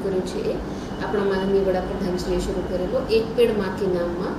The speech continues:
ગ્રામ્ય કક્ષાના વન મહોત્સવ કરવામાં આવે છે. તો જિલ્લા વહીવટી તંત્ર બધા નાગરિકોને નવસારીમાં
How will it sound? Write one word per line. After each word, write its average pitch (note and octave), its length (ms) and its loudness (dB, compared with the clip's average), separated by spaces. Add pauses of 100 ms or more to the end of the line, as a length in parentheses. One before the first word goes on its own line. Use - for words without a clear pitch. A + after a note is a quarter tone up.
(400)
ગ્રામ્ય A#3 440 4
કક્ષાના G#3+ 420 -2
વન G3 120 2
મહોત્સવ F#3+ 400 -2 (100)
કરવામાં E3+ 560 -2
આવે E3+ 140 -4
છે. D#3+ 220 -6 (480)
તો F3+ 380 2 (100)
જિલ્લા A3+ 220 4
વહીવટી G3+ 420 4
તંત્ર F3+ 400 -2 (200)
બધા G3 400 0 (200)
નાગરિકોને G3 680 0
નવસારીમાં F#3 560 -2